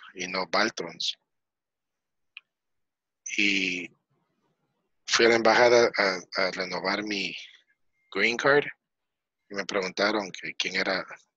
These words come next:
David López Baltron. So, "It's me." Pero no, porque United States te tenemos como Baltrons only. Yo digo, "Oh," and I explained the problem.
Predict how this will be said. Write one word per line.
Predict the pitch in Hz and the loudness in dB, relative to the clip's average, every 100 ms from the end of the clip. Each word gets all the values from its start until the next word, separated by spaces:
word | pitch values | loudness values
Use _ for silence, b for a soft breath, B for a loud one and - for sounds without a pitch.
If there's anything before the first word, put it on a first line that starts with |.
| - | -14
David | 82 80 80 80 - - _ _ _ _ - | -12 -10 -8 -10 -12 -18 _ _ _ _ -12
López | 85 82 82 | -10 -8 -4
Baltron. | 82 131 - 87 | 0 0 0 -4
So, | - - - | -6 -8 -14
"It's | - - | -8 0
me." | 135 175 - _ _ _ B B B B B B B _ - | 2 2 0 _ _ _ B B B B B B B _ -14
Pero | 73 76 | -10 -2
no, | 117 165 | 4 4
porque | 170 101 95 | 4 -2 -4
United | 95 95 104 | -2 0 2
States | 107 123 127 - | 2 2 2 0
te | - 92 | -4 -6
tenemos | - 90 98 104 | -8 -8 -6 -6
como | - 90 80 80 - | -6 -8 -12 -14 -8
Baltrons | 95 120 127 - 87 - | 2 2 2 -2 -4 -2
only. | 120 120 87 - - _ _ _ _ _ _ _ _ _ | -2 -4 -8 -12 -20 _ _ _ _ _ _ _ _ _
Yo | 110 | 0
digo, | 117 117 113 - | 4 4 2 2
"Oh," | - 185 190 165 - - | 8 10 10 8 4 0
and | 139 120 | 2 6
I | 120 | 6
explained | 120 - - 127 139 151 135 | 6 4 2 2 2 2 0
the | |
problem. | - 139 143 117 110 123 | 0 6 6 6 0 -2